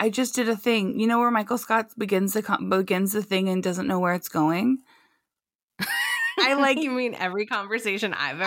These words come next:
Speaker 1: I, like,
Speaker 2: had
Speaker 1: had the
Speaker 2: about
Speaker 1: idea,
Speaker 2: it?
Speaker 1: and then I, when I started talking, I didn't remember what the idea was. Oh,
Speaker 2: Oh.
Speaker 1: no. Okay, wait, you were talking about Kar-, Khloe, Kar-, the fa-, babies, blessings, mental health.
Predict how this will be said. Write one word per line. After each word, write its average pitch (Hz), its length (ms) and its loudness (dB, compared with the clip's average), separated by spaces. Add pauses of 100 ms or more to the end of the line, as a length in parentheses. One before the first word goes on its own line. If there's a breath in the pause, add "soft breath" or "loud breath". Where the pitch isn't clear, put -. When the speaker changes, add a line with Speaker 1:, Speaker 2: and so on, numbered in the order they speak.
Speaker 1:
I, 302 100 2
like, 311 140 2
Speaker 2:
had - 140 0
Speaker 1:
had 285 160 0
the 339 60 0
Speaker 2:
about 320 220 2
Speaker 1:
idea, 302 220 0
Speaker 2:
it? 285 160 0
Speaker 1:
and 262 200 0
then 269 120 2
I, 269 220 2
when 254 120 0
I 269 100 0
started 262 240 0
talking, 262 260 -2
I 254 80 2
didn't 240 180 -2
remember 247 260 2
what 254 160 -2
the 269 100 0
idea 247 400 0
was. 202 500 0 (720 loud breath)
Oh, 381 300 4 (200)
Speaker 2:
Oh. 349 320 2
Speaker 1:
no. - 60 4
Okay, 311 300 0
wait, 226 160 2
you 220 100 -4
were 262 80 -2
talking 262 200 -4
about 247 220 -4
Kar-, - 160 -12 (100)
Khloe, 233 560 -10
Kar-, - 200 -16
the 190 280 -16
fa-, - 340 -12
babies, 226 760 2 (340 loud breath)
blessings, 214 800 0
mental 208 420 0
health. 190 560 -2